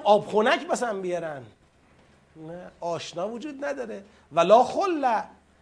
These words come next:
ولا شفاعه، اینکه کسی جفت کسی بشه از زیر بار مسئولیت عمل خودش در برود وجود ندارد. ببینید قرآن کریم شفاعت را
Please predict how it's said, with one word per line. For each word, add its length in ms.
ولا 360
شفاعه، 760
اینکه 240
کسی 400
جفت 360
کسی 400
بشه 560
از 180
زیر 200
بار 240
مسئولیت 720
عمل 340
خودش 600
در 320
برود 880
وجود 520
ندارد. 1080
ببینید 480
قرآن 440
کریم 360
شفاعت 840
را 180